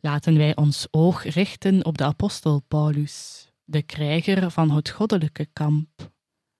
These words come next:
die op twee fronten slag moest leveren. Strijd van buiten, van binnen angst, zo zegt hij in de tweede brief aan de Korintiërs,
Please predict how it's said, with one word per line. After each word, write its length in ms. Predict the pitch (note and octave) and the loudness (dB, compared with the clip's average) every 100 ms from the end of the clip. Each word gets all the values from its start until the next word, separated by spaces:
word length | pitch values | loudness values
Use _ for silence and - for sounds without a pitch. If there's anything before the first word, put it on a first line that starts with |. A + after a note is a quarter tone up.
| _ | _
die 300 | D3+ D#3 D#3 | -2 0 0
op 140 | D3+ - | -2 -6
twee 320 | - F3 G3+ | -2 2 2
fronten 640 | - E3+ G3+ G3+ D#3+ D#3 | 0 2 2 2 0 0
slag 440 | - - F3 - - | -4 -6 -6 -6 -2
moest 320 | C#3+ - - | -2 -2 -8
leveren. 760 | D3+ D3 D3 D3+ C#3+ C#3+ D3 D3+ _ _ _ _ _ _ _ _ _ _ _ | -2 -2 -2 -2 -2 -2 -4 -8 _ _ _ _ _ _ _ _ _ _ _
Strijd 600 | - - - D3+ D#3 - - | -20 -14 -6 -4 -4 -6 -16
van 320 | - D3 C#3+ | -2 0 2
buiten, 720 | D3 D3 F3+ - G#3+ G#3+ A3+ _ _ _ _ _ _ _ | 0 0 -2 0 2 2 0 _ _ _ _ _ _ _
van 340 | - D3+ C#3+ | -2 0 0
binnen 560 | D#3+ G3 D#3+ C#3+ C#3+ - | 2 4 6 4 2 -2
angst, 800 | - D3 D3+ D3 - - - - _ _ - | -2 0 0 -2 -8 -18 -20 -20 _ _ -8
zo 280 | - D#3 | -2 0
zegt 400 | D3 D3+ - C3 | 0 -4 -8 -14
hij 300 | - D3 D#3 - _ _ _ _ | -10 -8 -8 -12 _ _ _ _
in 180 | - D#3 | 2 2
de 220 | C#3+ C#3 - | 2 0 -2
tweede 340 | F3 F3 D#3+ | 0 2 2
brief 460 | D3+ F#3 F#3+ - - | 0 -2 -2 -10 -6
aan 240 | E3 D#3 | 2 4
de 160 | D3 D3 | 4 0
Korintiërs, 1040 | - D3+ E3+ G#3 G#3+ G#3 - - - - | -2 0 2 0 0 -2 -4 -14 -14 -16